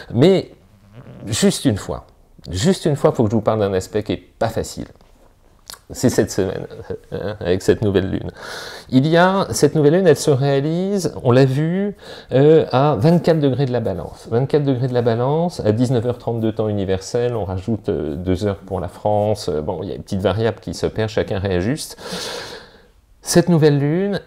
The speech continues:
elle réactive, en fait, ce qui n'était pas le cas le mois dernier, mais cette fois-ci, elle réactive un tas d'aspects dans le ciel qui sont déjà un petit peu compliqués.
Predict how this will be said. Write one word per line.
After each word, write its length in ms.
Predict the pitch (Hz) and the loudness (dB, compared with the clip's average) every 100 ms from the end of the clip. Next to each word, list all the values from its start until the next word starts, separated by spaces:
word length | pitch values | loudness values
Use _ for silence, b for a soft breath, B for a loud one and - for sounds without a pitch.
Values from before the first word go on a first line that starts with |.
| - | -2
elle 160 | 113 | 0
réactive, 800 | 110 147 190 160 - 147 185 170 107 | 2 4 4 2 -2 -4 -2 -2 -2
en 60 | |
fait, 160 | 101 131 | 0 -2
ce 80 | - | -2
qui 60 | |
n'était 100 | 113 | -2
pas 120 | 110 | 2
le 60 | 143 | 2
cas 120 | 147 | 0
le 40 | 135 | 0
mois 120 | 113 | 0
dernier, 400 | 98 107 135 165 B B B | 0 -4 -8 -8 B B B
mais 80 | 110 | -4
cette 180 | - 123 | 0 0
fois-ci, 220 | 120 - | 0 2
elle 120 | 156 | 2
réactive 500 | 110 131 123 - 170 | 2 0 -2 -4 -4
un 80 | 107 | -4
tas 240 | - 180 | 0 4
d'aspects 720 | 165 143 - - 151 170 185 107 | 4 4 -2 0 2 2 -2 2
dans 140 | 127 | 2
le 60 | 127 | 2
ciel 540 | - 151 160 180 156 | -2 0 0 -2 -4
qui 160 | - - | -4 -2
sont 300 | - 160 127 | 0 -2 0
déjà 300 | 127 131 160 | 0 2 0
un 40 | |
petit 160 | 139 127 | 0 -2
peu 120 | 127 | -4
compliqués. 440 | 110 92 73 - | -4 -8 -10 -12